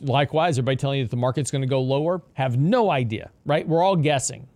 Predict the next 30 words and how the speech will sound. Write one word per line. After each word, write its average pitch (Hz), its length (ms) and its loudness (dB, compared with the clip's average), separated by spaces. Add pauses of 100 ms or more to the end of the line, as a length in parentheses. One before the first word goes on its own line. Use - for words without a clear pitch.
It's 110 140 -8
all 165 180 4
a 151 60 2
guess. 123 280 -2
And 151 80 -4
this 170 140 0
is 220 180 -4
why 180 340 -2
we 143 180 -2
have 147 140 -4
to 151 120 -6
just 131 220 -4
navigate 139 800 -2
the 131 60 -8
markets 120 420 -6
for 123 160 -6
what 123 320 -2
it 107 200 -8
gives 117 320 -4
us, - 160 -14
right? 131 240 -4
We've, 113 240 -8
we've 104 220 -10
had 131 340 -4
a 160 40 -2
bit 147 160 -2
of 147 80 -8
a 151 60 -4
rally 131 380 0
here. 123 320 -4